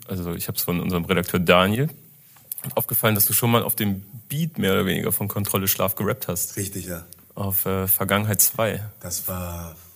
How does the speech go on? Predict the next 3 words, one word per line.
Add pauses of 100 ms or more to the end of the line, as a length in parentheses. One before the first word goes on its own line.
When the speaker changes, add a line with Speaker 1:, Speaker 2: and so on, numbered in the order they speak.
(960)
Speaker 1:
zweitausendelf, (100)
Ende
zweitausendelf.